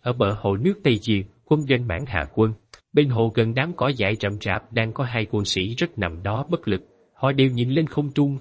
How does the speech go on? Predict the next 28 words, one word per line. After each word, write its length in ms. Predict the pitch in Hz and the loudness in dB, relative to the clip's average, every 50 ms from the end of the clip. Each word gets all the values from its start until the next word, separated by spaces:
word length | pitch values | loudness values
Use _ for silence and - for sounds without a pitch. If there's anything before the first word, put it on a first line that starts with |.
| _ | _
không 260 | - - 113 98 98 104 | -4 -2 -2 -2 0 0
nháy 160 | 107 107 113 | 0 0 0
mắt. 200 | 135 170 185 - _ _ _ _ _ _ _ _ _ | -2 -4 -6 -6 _ _ _ _ _ _ _ _ _
Sao 340 | - - - - - 151 147 | -6 -2 0 2 2 2 2
còn 240 | 147 - 110 104 110 | 2 0 0 0 0
không 260 | 110 - 143 135 131 113 | -2 -2 -2 -2 -2 0
thấy 240 | 127 139 170 175 - - | -2 -2 -2 -2 -2 0
tung 180 | 151 143 139 120 | 0 0 2 2
tích 160 | - 190 - - | 0 0 0 -2
Học 200 | - 104 95 - | -4 -4 -4 -2
Hậu? 260 | - 101 85 85 95 - _ _ _ _ _ _ | -2 -2 -2 -2 -4 -10 _ _ _ _ _ _
Chúng 220 | - - 170 185 - | 0 0 0 0 2
ta 200 | 139 127 127 127 123 | 0 0 0 2 0
đã 80 | 123 120 | -2 0
đợi 220 | 120 90 90 98 - | 2 2 2 2 0
tại 160 | - 95 92 | -2 -4 -2
đây 160 | 107 120 113 110 | 0 0 0 0
sáu 360 | - - 123 131 170 202 185 123 | 0 -2 -2 -2 -2 -2 -2 -2
ngày 140 | 95 78 - | -2 -2 -2
rồi, 240 | - 82 85 87 92 - _ _ _ _ _ | 0 -2 -2 -2 -6 -10 _ _ _ _ _
không 220 | - - - 190 | -6 -2 -2 0
phải 180 | 180 - 127 139 | 0 2 0 0
nói 180 | 160 165 175 185 | 0 0 0 0
Học 180 | 135 113 - - | -2 -4 -4 -4
Hậu 160 | - 98 95 | -4 -2 0
bay 180 | 110 117 110 107 - | 0 0 0 0 0
qua, 280 | 113 110 117 113 - - _ - - - _ - | 0 0 0 -2 -4 -8 _ -20 -20 -16 _ 2
nhất 140 | 185 202 | 2 2